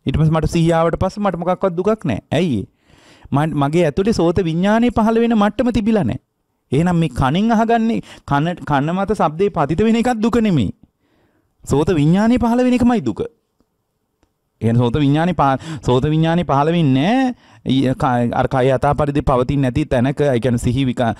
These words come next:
සිහි විසංයවේත තැනක, අ,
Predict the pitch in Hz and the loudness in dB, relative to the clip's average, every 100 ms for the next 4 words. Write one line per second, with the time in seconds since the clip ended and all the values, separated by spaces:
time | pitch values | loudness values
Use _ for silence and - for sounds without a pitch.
0 | 113 - 127 131 117 131 127 143 143 139 | -10 -4 0 0 0 0 2 2 2 0
1 | 143 135 123 135 123 123 226 240 - - | -2 0 0 0 0 2 2 -2 -8 -20
2 | - _ 113 | -20 _ 0